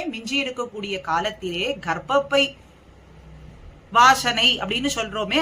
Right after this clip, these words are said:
அப்படி கர்ப்பப்பை ஆகிற ஸ்தானத்திலே இருந்து கொண்டு ஸ்ரீரங்கத்திலே வந்து பள்ளி கொண்டு இருக்கக்கூடிய எம்பெருமானுடைய சுபாவங்களை எல்லாம் நான் சாட்சாத்கரித்தேன்,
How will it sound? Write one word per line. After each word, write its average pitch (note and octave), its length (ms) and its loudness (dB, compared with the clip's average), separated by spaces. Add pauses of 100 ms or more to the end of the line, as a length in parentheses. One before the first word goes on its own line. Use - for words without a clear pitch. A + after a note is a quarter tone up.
அப்படி B3 200 -4 (140)
கர்ப்பப்பை D4 500 2 (120)
ஆகிற A#3+ 240 2
ஸ்தானத்திலே B3+ 680 6
இருந்து C4+ 260 -4
கொண்டு G#3+ 320 -4 (680)
ஸ்ரீரங்கத்திலே E4 880 2
வந்து C#4 300 0
பள்ளி A3+ 300 -2
கொண்டு C#4 260 2
இருக்கக்கூடிய B3+ 500 -2 (120)
எம்பெருமானுடைய B3 680 0 (120)
சுபாவங்களை G#3+ 760 2
எல்லாம் G3 680 2 (100)
நான் A3 240 2 (680)
சாட்சாத்கரித்தேன், F#3+ 1000 -4